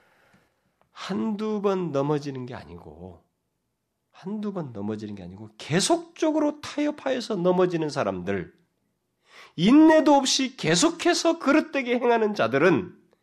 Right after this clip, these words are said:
그러면서 회개치도 않고 사는 그들은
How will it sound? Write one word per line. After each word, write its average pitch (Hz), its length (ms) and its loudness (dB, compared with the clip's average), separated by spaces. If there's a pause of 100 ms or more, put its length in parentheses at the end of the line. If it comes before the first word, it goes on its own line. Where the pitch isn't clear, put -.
(1120)
그러면서 113 500 -10
회개치도 180 520 -6
않고 147 280 -12
사는 120 560 -6 (500)
그들은 110 480 -10